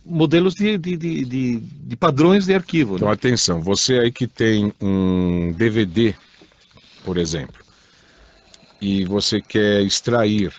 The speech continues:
Speaker 2: o áudio, apenas o áudio, no formato M P três, pra depois poder gravar um C D e ouvir a trilha sonora num, num, num equipamento de som,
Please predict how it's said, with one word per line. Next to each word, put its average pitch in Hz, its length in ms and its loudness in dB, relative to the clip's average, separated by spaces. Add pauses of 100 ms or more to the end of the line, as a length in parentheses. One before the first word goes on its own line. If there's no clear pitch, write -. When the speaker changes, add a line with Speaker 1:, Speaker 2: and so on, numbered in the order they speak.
(680)
Speaker 2:
o 98 260 -2
áudio, 92 560 -2 (1080)
apenas 143 540 0
o 110 100 2
áudio, 87 320 -2
no 92 100 -4
formato 110 440 -2
M 110 160 -2
P 107 140 -2
três, 92 320 -4
pra 95 120 -6
depois 101 340 -4
poder 104 240 -2
gravar 101 260 0
um 107 80 -2
C 95 200 -4
D 98 320 0
e 87 120 0
ouvir 107 520 0
a 98 60 2
trilha 95 320 -4
sonora 90 640 -2
num, 90 100 -4 (200)
num, 98 260 -6
num 92 160 -8
equipamento 92 480 -6
de 78 80 -12
som, 98 280 -2